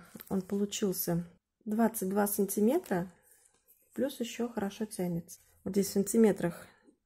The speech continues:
это центральная часть башмака тринадцать сантиметров, ну, вот по диагонали восемнадцать. А все, что малиновыми нитками сшито,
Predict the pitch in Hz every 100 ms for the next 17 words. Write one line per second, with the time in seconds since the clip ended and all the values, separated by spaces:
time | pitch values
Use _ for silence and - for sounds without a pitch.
0 | _ _ _ 196 202 202 - 208 208 180
1 | 185 185 185 - 196 202 208 190 165 -
2 | 214 175 165 185 - 233 - 254 277 277
3 | 262 - - - _ _ _ _ _ _
4 | _ - 220 - 175 196 180 190 202 196
5 | 185 175 - 185 170 160 - - - 202
6 | - 240 - 208 202 202 190 185 185 214
7 | 240 240 202 - - 185 165 170